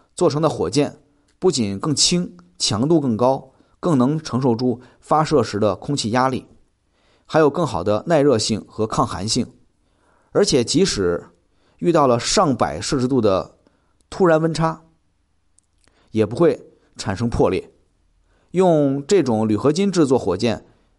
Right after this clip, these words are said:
虽然造价不菲，但好在它可以回收利用。除了要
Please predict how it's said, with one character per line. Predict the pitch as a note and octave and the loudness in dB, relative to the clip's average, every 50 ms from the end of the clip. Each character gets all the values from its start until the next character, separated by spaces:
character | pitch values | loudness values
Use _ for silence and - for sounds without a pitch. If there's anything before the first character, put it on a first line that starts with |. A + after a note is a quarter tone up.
| _ _ _ _ - | _ _ _ _ -4
虽 | - F#3+ | 0 2
然 | F3+ D#3+ E3 E3+ - - - - | 4 4 4 2 0 -4 -2 0
造 | E3+ C#3+ | 2 2
价 | C3+ C#3 A2+ | 2 2 0
不 | - G#2+ | 0 -2
菲， | G2+ - - - - - - _ _ _ _ _ _ _ _ _ - | -6 -8 -10 -14 -14 -16 -20 _ _ _ _ _ _ _ _ _ 0
但 | E3+ D#3 | 0 2
好 | - - G2+ F#2+ | 2 0 -2 0
在 | G#2+ A#2+ A#2+ A2+ A#2 - _ _ _ _ | 0 0 0 0 -4 -10 _ _ _ _
它 | - - D#3 | -6 -4 -4
可 | D3 - C#3+ | -2 0 2
以 | C3+ A#2 G2+ F#2 F2 - - _ _ - | 2 2 2 0 -2 -6 -10 _ _ -6
回 | - A#2+ C3 | -2 -2 0
收 | C3+ D#3+ D3+ | 0 0 0
利 | D#3+ D3+ C3 | 0 0 -2
用。 | C3+ C#3 - - _ _ _ _ _ _ _ _ _ _ _ _ _ _ _ _ _ _ _ _ _ _ _ _ _ _ _ _ _ _ _ _ | -4 -6 -10 -14 _ _ _ _ _ _ _ _ _ _ _ _ _ _ _ _ _ _ _ _ _ _ _ _ _ _ _ _ _ _ _ _
除 | - - F3 | -2 0 2
了 | G3+ G3 | 4 4
要 | F#3+ F#3 F3 E3 D#3 D3+ D3 C3 - - - - | 6 6 6 6 6 6 4 4 2 0 -6 -20